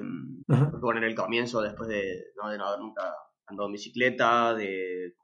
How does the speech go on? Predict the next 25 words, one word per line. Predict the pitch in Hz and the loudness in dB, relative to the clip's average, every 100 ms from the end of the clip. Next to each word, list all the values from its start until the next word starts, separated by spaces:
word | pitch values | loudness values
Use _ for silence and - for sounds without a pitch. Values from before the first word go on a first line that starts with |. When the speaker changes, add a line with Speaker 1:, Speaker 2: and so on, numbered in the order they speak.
| _ _ _ | _ _ _
Speaker 2:
del | - - | -20 -10
peso | 113 117 110 107 | 0 0 0 -4
y | 104 | -4
de, | 90 80 - | -6 -10 -10
de | - | -2
todo | 110 | 0
lo | 107 | 2
demás, | 107 113 127 135 135 - - | 2 2 2 0 -6 -14 -20
eh, | _ _ - | _ _ -12
con | 104 | -10
un | 107 | -8
clima | 104 123 113 107 _ _ | -4 -2 -2 -4 _ _
duro | 127 123 120 | -2 0 0
como | 104 | -4
Mongolia | 104 110 123 127 117 92 | -4 0 2 2 0 -2
y, | - _ | -6 _
y | 135 | -6
caminos | 127 123 123 120 | -4 -2 -2 -4
complicados, | 113 127 139 139 175 170 _ _ - - - - - _ - | -6 -6 2 4 4 0 _ _ -20 -20 -20 -20 -20 _ 0
y | 139 127 127 123 120 120 113 107 107 | 4 4 4 0 2 0 0 -6 -6
sí, | - 131 | -2 0
llegar | 113 120 123 | 2 6 6
a | 120 | 6
Rusia | 127 139 127 | 2 -2 -4
fue, | 113 113 110 | -2 2 2